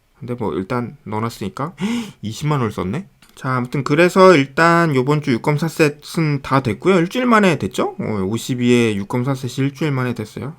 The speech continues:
다음 주는 여기 영혼의 귀걸이하고 벨트 오벨로 바꿔주고, 그리고 반지 일식, 수호의 반지 일식 해주는 거가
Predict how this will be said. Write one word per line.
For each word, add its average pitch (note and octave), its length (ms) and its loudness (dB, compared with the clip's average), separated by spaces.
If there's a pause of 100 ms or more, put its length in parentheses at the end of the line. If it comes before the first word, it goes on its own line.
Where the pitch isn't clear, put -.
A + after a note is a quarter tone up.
다음 C3+ 260 0
주는 D3+ 440 0 (1080)
여기 A2+ 600 0 (260)
영혼의 B2 480 0 (160)
귀걸이하고 B2 1120 4
벨트 A2 800 -2
오벨로 A#2 420 4
바꿔주고, E3+ 840 0
그리고 F#2 520 -6 (480)
반지 A#2 680 -2
일식, C3 400 -6
수호의 D3+ 260 -2
반지 A#2 260 -4
일식 C#3 380 -4
해주는 C3 380 -4
거가 D#3+ 480 0